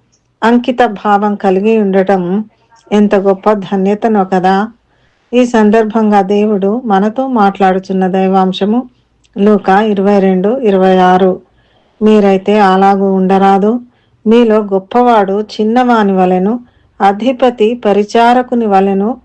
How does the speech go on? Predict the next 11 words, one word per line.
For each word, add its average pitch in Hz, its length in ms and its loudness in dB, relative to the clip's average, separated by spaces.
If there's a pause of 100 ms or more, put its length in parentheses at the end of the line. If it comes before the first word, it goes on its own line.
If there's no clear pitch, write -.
(320)
ఉండవలెను." 196 840 0 (960)
దేవుడు 196 400 2
మనందరినీ 196 720 2
దీవించి, 208 680 0 (480)
ప్రభు 208 380 -2
నిమిత్తమని 214 760 -2
మనము 208 460 0 (460)
మనస్ఫూర్తిగా 233 1120 0
ఆయన 196 280 0
పనులను 208 600 0
చేయుటకు 202 720 -2